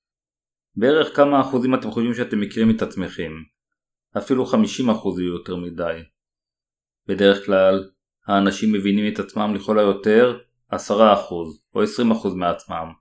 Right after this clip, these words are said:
למרות שהם חושבים שהם מכירים את עצמם במאה אחוז. כאשר הם חושבים שהם עשו דבר רע ביותר, הם מתביישים ומפסיקים ללכת אחרי ישוע. הם שואלים האם הם מסוגלים לשמור את האמונה עד הסוף,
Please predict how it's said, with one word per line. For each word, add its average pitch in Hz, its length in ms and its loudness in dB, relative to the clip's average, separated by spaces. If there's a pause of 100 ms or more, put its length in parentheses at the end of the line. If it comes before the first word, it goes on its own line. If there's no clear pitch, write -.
(520)
למרות 104 280 0
שהם 104 160 -4
חושבים 104 360 -2
שהם 110 160 -2
מכירים 107 320 -2
את - 60 -2
עצמם 120 480 -2 (380)
במאה 104 380 2
אחוז. 80 500 -10 (840)
כאשר 160 300 2
הם 139 100 2
חושבים 135 280 0
שהם 120 160 0
עשו 110 180 0
דבר 110 340 4
רע 110 140 2
ביותר, 107 560 2 (460)
הם 98 100 -4
מתביישים 101 720 -2 (380)
ומפסיקים 110 480 -4
ללכת 110 400 0
אחרי - 220 -2
ישוע. 95 560 -2 (800)
הם 131 100 -4
שואלים 127 460 6 (420)
האם 120 160 2
הם 123 140 2
מסוגלים 117 480 2
לשמור 117 320 0
את 117 120 -6
האמונה 110 400 2
עד 104 80 0
הסוף, 113 440 2